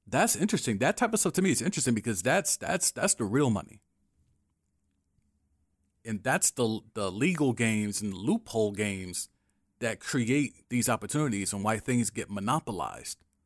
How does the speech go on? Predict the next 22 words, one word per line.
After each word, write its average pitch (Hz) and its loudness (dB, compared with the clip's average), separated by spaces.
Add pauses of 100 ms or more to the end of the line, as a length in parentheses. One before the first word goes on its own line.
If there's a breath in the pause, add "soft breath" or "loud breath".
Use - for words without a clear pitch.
(1400)
Like, 107 -6
a 104 -6
lot 135 2
of 143 2
things 139 -2
are 113 -6
being 107 0
monopolized. 95 -2
There's 110 -6
a 101 -6
reason 123 0
why 87 -2 (720)
Jay-Z 120 0
makes 107 -2
all 117 2
the 104 -6
type 120 0
of 101 -8
deals 113 0
that 80 -12
he 107 -2
does. 76 -6